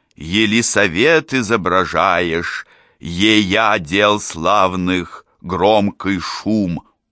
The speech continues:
Херасков оценил труд Жуковского. Своим намётанным глазом многолетнего организатора литературного процесса. Тем самым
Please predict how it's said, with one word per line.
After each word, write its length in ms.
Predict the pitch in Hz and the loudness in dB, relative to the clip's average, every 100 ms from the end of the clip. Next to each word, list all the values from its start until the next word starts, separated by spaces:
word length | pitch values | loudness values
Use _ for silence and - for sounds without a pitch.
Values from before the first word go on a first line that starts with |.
| _ _ _ _ _ _ _ _ _ _ _ _ | _ _ _ _ _ _ _ _ _ _ _ _
Херасков 540 | - 147 165 - 135 | -2 0 0 -2 -6
оценил 480 | 123 - 87 82 71 | -6 -4 -2 -2 -4
труд 260 | - 69 65 | -10 -12 -12
Жуковского. 760 | 62 - 50 - - 50 50 - _ _ _ _ _ _ | -16 -14 -14 -14 -14 -12 -12 -14 _ _ _ _ _ _
Своим 480 | - 87 95 98 92 _ | -10 -2 0 0 -4 _
намётанным 760 | 95 98 104 104 87 82 80 78 | -2 0 2 0 -2 -4 -4 -4
глазом 460 | 82 90 80 80 | 0 0 0 -4
многолетнего 840 | 78 85 85 82 85 90 - 82 80 | -4 -2 -2 -2 -2 -4 -4 -4 -2
организатора 720 | 80 80 85 80 92 85 78 | -2 -4 -4 -2 -2 -2 -6
литературного 840 | 80 80 78 78 78 87 90 92 | -6 -6 -6 -6 -6 -6 -4 -4
процесса. 640 | 90 117 117 - 55 - - _ _ _ _ _ _ _ _ _ _ | -4 -6 -6 -10 -12 -14 -18 _ _ _ _ _ _ _ _ _ _
Тем 240 | - 87 82 | -4 -4 -2
самым 480 | - 92 87 82 | 0 0 0 -2